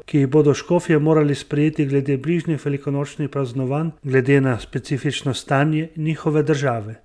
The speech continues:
V številnih državah še vedno veljajo strogi pogoji zapiranja, ki vernikom onemogočajo navzočnost v cerkvi, medtem ko se v drugih spet začenja bolj normalno bogoslužno življenje.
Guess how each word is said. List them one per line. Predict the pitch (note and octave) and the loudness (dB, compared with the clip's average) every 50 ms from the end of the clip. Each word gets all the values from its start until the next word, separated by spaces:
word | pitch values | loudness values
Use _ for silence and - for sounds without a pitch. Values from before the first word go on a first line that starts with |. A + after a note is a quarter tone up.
| _ _ _ | _ _ _
V | - C#3 | -10 -8
številnih | A2+ - - - C3 B2+ C3+ C3+ C3 B2+ A#2 | -8 -4 2 2 4 4 4 4 4 2 2
državah | B2+ B2 A2+ A#2 C3+ C3 C#3 C#3+ D#3 D#3 D3+ | 0 0 0 2 4 4 4 4 4 2 0
še | - - - C#3 | -4 -2 0 2
vedno | C3 C#3+ C#3+ C3+ C3 C3+ | 2 2 0 0 0 0
veljajo | A#2+ C3 B2+ B2 C3 C3 C3+ C#3 C3+ A#2 | 0 2 2 2 4 4 4 4 2 0
strogi | - - - E3 E3+ E3+ D#3 E3 | -2 -2 -2 0 0 2 2 0
pogoji | D#3 - - D3 B2+ C#3 D3+ D3+ C#3+ | 0 0 -2 0 4 4 4 6 4
zapiranja, | C3 A#2+ C#3 C3+ C3+ - C#3 C3+ B2 B2 A#2 A#2 A#2 A2+ - _ _ _ _ _ - | 2 0 -2 -4 -2 -2 -2 0 0 -2 -4 -4 -6 -8 -12 _ _ _ _ _ -10
ki | - C#3+ C3 | -4 -4 -2
vernikom | A#2 C3 D3+ D#3 D3+ E3 D#3+ D#3 - D#3 D#3 D3+ | 0 2 0 2 2 0 -2 0 0 -2 -2 -2
onemogočajo | C3+ C#3+ C3+ C#3 C#3 C#3 C#3 C#3 B2+ C3 E3 E3+ E3+ - F3+ D#3+ D3+ | -2 0 0 2 2 2 2 0 2 2 0 0 0 2 2 2 4
navzočnost | D3 C#3+ C#3 B2+ - E3 E3+ - - - D3+ - - | 4 2 2 2 0 -2 -2 -2 -2 -4 -4 -4 -2
v | D3 C3 - | -6 -6 -4
cerkvi, | - D3 C3 A#2 G#2+ - - - A#2 - _ _ - D#3 | -4 -4 -4 -4 -6 -10 -18 -20 -20 -20 _ _ -6 -6
medtem | C#3 - - C#3+ C3+ C3 | -4 0 2 2 2 2
ko | C3 C#3+ C3 | 2 -2 -4
se | - - C#3 | 0 2 0
v | B2+ B2 | 2 2
drugih | D#3 F3+ F3+ E3+ F#3 D#3+ | 2 0 0 0 0 -2
spet | - - - F3+ D#3+ - | -2 -2 -2 -2 0 0
začenja | D#3+ D3+ - - D#3+ D#3 D#3 D3+ C#3+ | 0 -2 0 0 0 2 2 2 2
bolj | C3+ B2+ D#3 D#3 D#3 | 0 0 0 0 2
normalno | D3 D3 C#3 C3 C#3+ C#3+ D3+ E3 E3+ F3 F3 | 2 0 0 0 0 0 0 0 0 -2 -2
bogoslužno | D#3 D3 D#3 C#3 D3 C3+ - - D#3+ D#3 C#3+ - E3+ | -2 -2 -2 -2 -4 -4 -4 -4 -4 -4 -2 -2 -2
življenje. | D#3+ C#3+ D#3+ E3+ D#3 D3+ C3+ B2 A2+ A2+ A2 A2 A2 - | -2 0 0 -2 -2 -2 -4 -6 -8 -10 -10 -12 -14 -18